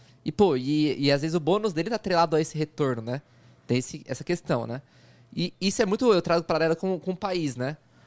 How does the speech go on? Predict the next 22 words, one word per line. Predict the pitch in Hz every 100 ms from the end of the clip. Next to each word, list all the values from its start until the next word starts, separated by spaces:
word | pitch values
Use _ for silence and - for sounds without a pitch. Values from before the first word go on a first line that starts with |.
| _
Pô, | 175 156
o | 113 131
presidente | - 160 147 180
é |
de | 170
quatro | - 175 -
em |
quatro | 214 247 240
anos, | 156
só | 175
que | -
tem | 202
alguns | 185 190
projetos | - 185 143 113 185 185 143
de | 131
país | - 123 147 220
que | -
você | 143 - 165
vai | 175 147 147
levar | 156 131 160 185 - _
vinte | 127 208 - 185
anos. | 147 120